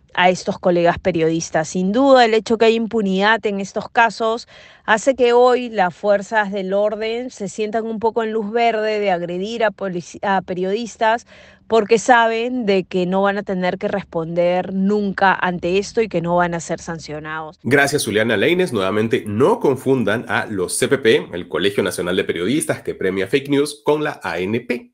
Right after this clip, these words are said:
Speaker 2: que es la Asociación Nacional de Periodistas, que viene haciendo un gran trabajo. Así que muy atentos a todas las presiones, sobre todo a los periodistas. Muchas veces los periodistas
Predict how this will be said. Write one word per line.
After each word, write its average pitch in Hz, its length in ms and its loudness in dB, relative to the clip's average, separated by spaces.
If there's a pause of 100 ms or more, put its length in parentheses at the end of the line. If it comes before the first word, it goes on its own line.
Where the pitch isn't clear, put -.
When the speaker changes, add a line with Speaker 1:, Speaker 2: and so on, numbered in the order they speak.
Speaker 2:
que - 100 -8
es - 120 -8
la 87 120 -2
Asociación 107 440 -2
Nacional 104 300 -2
de 120 60 -2
Periodistas, 110 400 -4
que 151 100 -2
viene 156 180 0
haciendo 135 300 -2
un 110 80 -2
gran 95 180 -2
trabajo. - 540 -6 (600)
Así 110 120 -6
que 143 80 4
muy 190 240 6
atentos 143 380 0
a 92 120 -2
todas 165 240 2
las 127 120 -6
presiones, 123 440 -4
sobre 85 240 -4
todo 107 400 0 (300)
a 98 100 -6
los 90 140 -6
periodistas. 131 680 0
Muchas 135 360 -2
veces 147 200 -2
los 117 80 -4
periodistas 113 580 -6